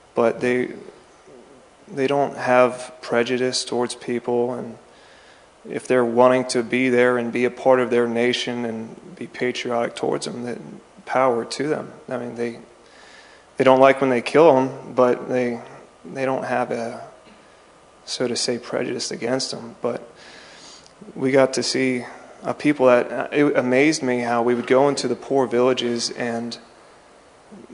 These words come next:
more than once I'd, I'd see this elderly lady who, if I had something to give, I would give it, is what I'd, I'd hear constantly. Like, well,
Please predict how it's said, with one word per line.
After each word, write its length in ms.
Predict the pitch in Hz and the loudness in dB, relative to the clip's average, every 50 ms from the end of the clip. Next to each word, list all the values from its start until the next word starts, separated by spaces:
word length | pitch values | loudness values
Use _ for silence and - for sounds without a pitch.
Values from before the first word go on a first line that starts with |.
| - - - | -20 -16 -14
more 400 | - 127 123 123 131 147 156 151 | -8 -4 0 2 4 4 4 2
than 240 | 139 143 131 123 | 2 0 0 2
once 400 | 123 127 131 123 117 - - - | 2 2 2 2 2 0 -4 -4
I'd, 180 | - 117 120 113 | -2 -2 -2 -2
I'd 220 | - - 120 120 - | -2 -4 -4 -4 -4
see 300 | - - - 135 127 123 | -4 -4 -2 -2 -2 0
this 420 | 120 120 110 - - - - - - - - - - - | 0 0 -2 -2 -4 -4 -8 -12 -16 -18 -20 -20 -10 -4
elderly 480 | - 127 127 127 127 123 120 123 117 117 | 0 0 2 2 2 0 0 2 0 2
lady 400 | 117 120 123 131 123 123 123 120 | 4 4 4 4 2 2 -2 -4
who, 400 | 117 127 123 120 117 117 120 117 - - - - - - | -4 -6 -4 -4 -4 -4 -6 -8 -10 -16 -20 -20 -12 -12
if 120 | - - | -4 -2
I 60 | 123 | -2
had 260 | 120 - 147 147 139 - | -2 0 -2 -4 -2 -2
something 380 | - - 147 143 - 139 127 | -2 -2 -2 -2 -2 -6 -6
to 100 | 120 - | -6 -8
give, 480 | - 131 127 131 147 143 120 - - - | -4 -2 0 0 0 0 -2 -4 -8 -12
I 120 | 143 139 120 | -10 -8 -8
would 180 | 120 - - | -8 -10 -8
give 220 | 143 127 127 135 135 | -4 -4 -2 0 0
it, 180 | 123 - - | -2 -4 -4
is 160 | 143 131 117 | -8 -10 -8
what 160 | 120 135 123 - | -4 -4 -2 -2
I'd, 220 | 123 120 113 - - 120 | -2 -4 -6 -6 -6 -6
I'd 100 | 117 117 | -6 -4
hear 160 | 123 120 113 | -4 -8 -8
constantly. 680 | - - - 127 127 123 - - - - 117 113 113 - - - - - - - - - - - - - - | -8 -6 -4 -4 -4 -4 -6 -10 -10 -10 -10 -12 -14 -14 -18 -20 -20 -20 -20 -20 -20 -20 -20 -20 -20 -20 -20
Like, 100 | - - | -18 -14
well, 160 | - - - | -14 -14 -14